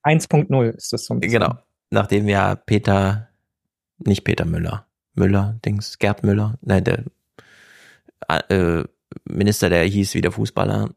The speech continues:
Speaker 2: äh, noch gesagt hat,
Speaker 1: Ja,
Speaker 2: „Ja,
Speaker 1: Dick Austin.
Speaker 2: für jeden von uns arbeiten fünfzig Sklaven und wir sollten jetzt mal Verantwortung übernehmen für den Scheiß, den wir in der Welt anrichten, denn es ist ja schon problematisch, wenn wir, nachdem tausend Leute in Bangladesch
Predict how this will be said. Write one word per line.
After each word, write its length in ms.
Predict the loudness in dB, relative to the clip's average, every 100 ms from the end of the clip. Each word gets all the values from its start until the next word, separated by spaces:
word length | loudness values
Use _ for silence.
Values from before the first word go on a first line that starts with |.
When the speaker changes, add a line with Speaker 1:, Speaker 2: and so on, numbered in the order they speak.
| _ -6
Speaker 2:
äh, 60 |
noch 480 | -4 -4 -2 -2 0
gesagt 360 | 2 2 2 2
hat, 100 | 4
Speaker 1:
Ja, 80 |
Speaker 2:
„Ja, 220 | 4 2 0
Speaker 1:
Dick 160 | -4
Austin. 300 | -12 -18 -18
Speaker 2:
für 140 | -4 2
jeden 180 | 4 4
von 140 | 2
uns 160 | 2 2
arbeiten 260 | 2 2
fünfzig 380 | 0 0 -2 -4
Sklaven 400 | 0 2 2 2
und 60 | 2
wir 60 | 2
sollten 180 | 2
jetzt 140 | 0 0
mal 100 | 0
Verantwortung 460 | 0 0 0 0
übernehmen 340 | 0 2 2 0
für 80 | -2
den 140 | -2
Scheiß, 220 | -2 -2
den 100 | -2
wir 40 | 0
in 60 |
der 80 | 0
Welt 140 | 0 0
anrichten, 600 | 2 2 0 2 2 4
denn 400 | 4 4 2 0 -8
es 300 | -20 -20 -20 -18 -8
ist 200 | -4 0
ja 200 | 2 2
schon 240 | 0 0
problematisch, 640 | 0 0 0 0 0 0
wenn 160 | 0 2
wir, 240 | 2 0 -4 -20 -20 -18 -20 _
nachdem 360 | -4 2 2 2
tausend 320 | 2 2 2
Leute 200 | 2 2
in 80 | 2
Bangladesch 540 | 2 2 2 0 0